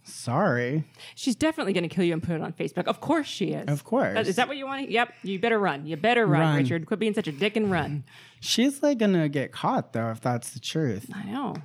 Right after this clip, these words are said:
Speaker 1: Hmm.
Speaker 2: What
Speaker 1: Maybe
Speaker 2: a
Speaker 1: it is.
Speaker 2: snitch. He's a snitch.
Speaker 1: Oh, you snitches get stitches.
Speaker 2: Stitches, motherfucker.
Speaker 1: Sorry, Mister Fader.
Speaker 2: Yeah, you done fucked up.
Speaker 1: I think it's a sixth sense. I think he's already dead and just doesn't know it.
Speaker 2: Yeah, maybe he's reaching out to us 'cause we're just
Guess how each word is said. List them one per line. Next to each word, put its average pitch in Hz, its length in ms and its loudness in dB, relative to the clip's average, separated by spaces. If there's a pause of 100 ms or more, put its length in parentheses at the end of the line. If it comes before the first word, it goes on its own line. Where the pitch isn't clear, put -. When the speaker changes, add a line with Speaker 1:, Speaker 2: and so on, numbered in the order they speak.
(760)
Speaker 1:
Hmm. 175 160 4 (400)
Speaker 2:
What 240 140 4
Speaker 1:
Maybe 311 100 6
Speaker 2:
a 254 40 4
Speaker 1:
it 220 40 4
is. 370 220 4
Speaker 2:
snitch. 147 180 -2 (100)
He's 359 160 -6
a 508 60 -4
snitch. - 540 -10 (280)
Speaker 1:
Oh, 185 160 4
you 202 460 2
snitches 226 800 0
get 214 240 -2
stitches. 233 440 -4
Speaker 2:
Stitches, 269 340 4
motherfucker. 311 800 -2 (1120)
Speaker 1:
Sorry, 175 380 2
Mister 147 420 2
Fader. 117 520 0 (180)
Speaker 2:
Yeah, 139 380 -8
you 180 160 -8
done 185 160 -8
fucked 202 300 -14
up. 226 220 -10 (140)
Speaker 1:
I 214 120 4
think 269 180 4
it's 233 180 0
a 156 80 2
sixth 131 300 -4
sense. 113 260 -4
I 131 80 2
think 196 160 4
he's 185 160 0
already 156 260 2
dead 127 280 0
and 113 60 0
just - 180 -8
doesn't 107 240 -2
know 113 220 -6
it. 95 200 -8
Speaker 2:
Yeah, 311 140 -10
maybe 370 160 -6
he's 359 140 -6
reaching 214 220 -4
out 190 100 -4
to - 100 -4
us 175 120 -6
'cause 170 140 -8
we're 180 140 -6
just 196 240 -6